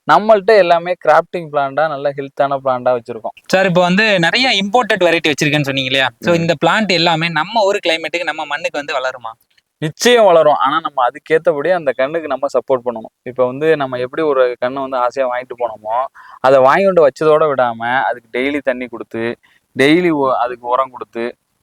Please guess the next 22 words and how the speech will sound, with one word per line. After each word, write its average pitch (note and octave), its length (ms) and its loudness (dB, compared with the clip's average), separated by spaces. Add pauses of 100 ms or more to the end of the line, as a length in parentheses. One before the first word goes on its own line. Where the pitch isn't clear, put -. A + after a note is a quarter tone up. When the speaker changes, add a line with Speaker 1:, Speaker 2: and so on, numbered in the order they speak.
Speaker 1:
சப்போர்ட் C#3 380 -2
பண்ணோம்னா B2 460 -4
அது B2+ 180 -6
நல்லா C#3 200 2 (100)
வரும். A#2 200 -4 (320)
இப்ப C#3 280 -2
எக்ஸாம்பிள் F3+ 340 0
எடுத்தீங்கன்னா, D#3 380 -4 (100)
சென்னை F3+ 260 -2 (120)
சைட்லயே D#3 300 -2 (100)
மாடி D3+ 260 0
தோட்டத்துல C3+ 360 -8 (100)
சூப்பரா C#3+ 360 -4 (140)
நிறைய C#3 240 0
பேர் C#3+ 220 -2
அசத்திக்கிட்டு B2 400 -12
இருக்காங்க. A2+ 280 -12 (320)
நம்மள்ட்ட C#3 320 6
வர்ற D3+ 200 6
கஸ்டமர்லயே C#3+ 520 2
ஒரு C3+ 140 2
சில C3+ 100 0